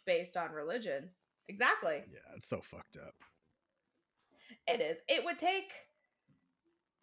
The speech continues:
Speaker 1: basically, we need someone who's not in their seventies to run. That would be cool.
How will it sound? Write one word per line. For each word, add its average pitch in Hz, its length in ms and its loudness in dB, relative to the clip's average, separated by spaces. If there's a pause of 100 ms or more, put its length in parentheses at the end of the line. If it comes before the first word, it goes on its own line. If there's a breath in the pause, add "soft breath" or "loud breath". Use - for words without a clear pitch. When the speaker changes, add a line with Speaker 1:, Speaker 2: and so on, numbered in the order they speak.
(160)
Speaker 1:
basically, 269 540 6
we 269 120 0
need 208 220 -2
someone 220 240 -2
who's 202 240 -6
not 175 400 -2
in 180 100 -12
their 160 160 -8
seventies 208 720 -8
to 294 100 -10
run. 294 580 -8
That 226 260 -4
would 220 160 -12
be 262 160 -14 (180)
cool. 294 680 -8